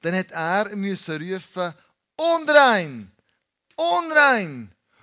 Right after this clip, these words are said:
Weil die Leute haben müssen vorspringen, weil sie gewusst haben, es ist eine hoch ansteckende Krankheit. Und die Menschen, die Leprakranken,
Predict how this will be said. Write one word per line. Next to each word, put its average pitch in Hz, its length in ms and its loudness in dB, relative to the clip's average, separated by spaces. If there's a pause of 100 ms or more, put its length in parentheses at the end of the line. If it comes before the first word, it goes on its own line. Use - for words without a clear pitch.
(100)
Weil 175 140 -6
die 180 100 -12
Leute 233 200 -8
haben 208 80 -6
müssen 180 260 -10
vorspringen, 202 580 -10
weil 127 100 -14
sie 147 100 -18
gewusst 208 400 -10
haben, 190 300 -2 (200)
es - 80 -8
ist 160 100 -8
eine 139 200 -12
hoch 220 320 -4
ansteckende 180 680 -8
Krankheit. 147 720 -16 (540)
Und - 240 -14
die 226 140 -10
Menschen, 220 600 -8
die 151 80 -10
Leprakranken, 160 800 -8